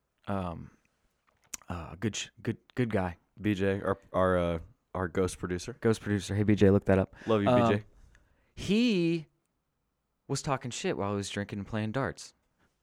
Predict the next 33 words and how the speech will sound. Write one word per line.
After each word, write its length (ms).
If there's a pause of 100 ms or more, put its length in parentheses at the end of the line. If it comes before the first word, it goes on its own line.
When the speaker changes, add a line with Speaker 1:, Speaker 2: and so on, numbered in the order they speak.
(420)
Speaker 1:
You 100
know, 160
just 180 (320)
being 240
B 180
J. 300 (180)
Speaker 2:
Okay. 280
Speaker 1:
Just 200
kind 200
of 100
j-, 160
dropping 380
some, 240
you 100
know, 120
jokes 520
and 140
here 200
and 140
there. 280 (220)
Speaker 2:
Doing 200
his 160
thing. 240 (340)
Speaker 1:
Um, 560 (840)
well, 140
Justin 680 (240)
was 120
pulling 280
darts 300
out 100
of 60
the 80
board, 340